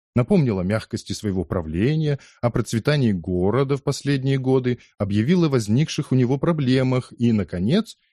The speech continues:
попросил вернуть ранее отменённые налоги. Они были настроены против него, потому что многие в частном порядке уже одолжили ему деньги, но вёл он себя так обаятельно, говорил столь убедительно,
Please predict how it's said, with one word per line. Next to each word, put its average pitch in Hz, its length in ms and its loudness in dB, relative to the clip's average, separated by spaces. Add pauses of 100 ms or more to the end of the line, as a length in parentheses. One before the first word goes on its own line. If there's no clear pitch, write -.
(120)
попросил 117 420 0
вернуть 101 420 2
ранее 165 420 0
отменённые 120 760 0
налоги. 131 640 0 (560)
Они 127 200 4
были 156 180 0
настроены 123 580 0
против 104 400 -6
него, 95 400 0 (280)
потому 113 280 2
что - 160 -4
многие 117 400 0
в 165 60 -4
частном 120 400 -2
порядке 113 420 -2
уже 117 240 0
одолжили 131 520 0
ему 175 180 4
деньги, 113 520 0 (340)
но 113 100 2
вёл 151 240 2
он 101 100 -2
себя 113 280 -4
так - 200 -4
обаятельно, 113 800 -2 (280)
говорил 123 340 2
столь 135 320 -2
убедительно, 104 880 -2